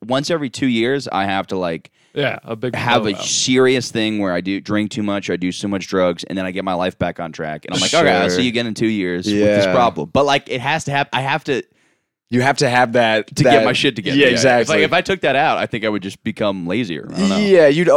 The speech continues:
Speaker 3: you just be kind of, like, in the middle, just kinda like, "Yeah, I kinda drink, kinda don't," but you need, like, rock bottom, and then you rise from it.
Speaker 1: Exactly.
Speaker 3: <laughs>
Speaker 1: Yes. Yeah, yeah, yeah.
Speaker 3: That's, uh, I hope that works.
Speaker 1: Yeah. So we're back to hate crimes.
Speaker 3: Yes.
Speaker 1: Where were we? Okay, so,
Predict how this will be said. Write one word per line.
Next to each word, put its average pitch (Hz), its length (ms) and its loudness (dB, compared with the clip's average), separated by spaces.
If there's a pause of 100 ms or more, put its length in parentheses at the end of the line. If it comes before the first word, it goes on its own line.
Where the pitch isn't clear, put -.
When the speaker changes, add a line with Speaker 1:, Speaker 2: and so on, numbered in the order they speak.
Speaker 3:
you 165 80 2
just 160 180 0
be 165 100 0
kind 170 140 2
of, 156 80 2
like, 156 140 4
in 147 80 4
the 139 80 4
middle, 123 540 6
just 113 180 -2
kinda 117 200 0
like, 117 200 2
"Yeah, 143 220 4
I 131 40 2
kinda 117 300 0
drink, 110 240 0
kinda 110 220 0
don't," 104 300 2
but 110 100 -2
you 123 120 2
need, 127 160 0
like, 104 220 2
rock 107 320 4
bottom, 127 420 4
and 117 140 2
then 107 80 0
you 98 120 -2
rise 107 440 2
from 85 260 -6
it. 76 160 -6
Speaker 1:
Exactly. 120 520 2
Speaker 3:
<laughs> - 0 -
Speaker 1:
Yes. 147 540 4
Yeah, 98 280 0
yeah, 73 500 -8 (140)
yeah. 151 160 -4 (760)
Speaker 3:
That's, 98 200 -6
uh, 95 340 2 (360)
I 98 60 -6
hope 104 140 -4
that 107 140 0
works. - 520 -2 (100)
Speaker 1:
Yeah. 95 380 -6 (420)
So 139 160 -2
we're 131 80 2
back 160 200 2
to 147 100 0
hate 135 180 0
crimes. 87 320 -6
Speaker 3:
Yes. 110 140 2
Speaker 1:
Where 147 240 4
were - 20 2 (140)
we? - 100 -8
Okay, 117 200 -2
so, 101 140 -8